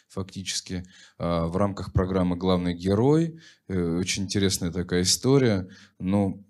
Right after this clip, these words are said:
представляете, да, что такое итоговая еженедельная программа Большого канала, да? Семнадцать минут — это невозможно. Просто это не таких, э, такого хронометража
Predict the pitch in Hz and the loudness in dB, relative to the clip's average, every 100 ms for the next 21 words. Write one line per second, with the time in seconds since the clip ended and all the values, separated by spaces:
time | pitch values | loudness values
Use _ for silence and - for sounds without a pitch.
0 | - - - 107 107 95 90 87 120 113 | -12 -4 0 4 6 4 4 2 2 2
1 | - 104 95 90 90 90 110 107 95 87 | 0 -2 -2 -2 -2 0 -2 0 0 -2
2 | 82 80 80 90 87 90 90 98 90 85 | -2 -4 -6 -4 -6 -4 -2 -2 -2 -4
3 | - 85 104 98 85 85 - 87 85 92 | -6 -4 -2 -2 -2 -4 -4 -6 -6 -4
4 | 90 82 76 73 104 110 - 92 92 - | -4 -4 -6 -6 -6 -4 -4 -2 -2 0
5 | 98 117 104 90 87 95 107 95 90 82 | 0 0 -2 -4 -4 0 0 -2 -6 -8
6 | 78 76 - - - 87 - 90 80 - | -10 -12 -18 -16 -14 -12 -12 -14 -16 -10
7 | 92 95 92 90 - - - - 92 - | -4 0 -2 -4 -12 -20 -20 -12 -10 -6
8 | 95 - - 87 80 80 - 98 110 101 | -6 -6 -6 -6 -6 -8 -6 -4 0 -2
9 | - 98 92 92 95 101 139 | -2 -4 -4 -4 -4 -2 -4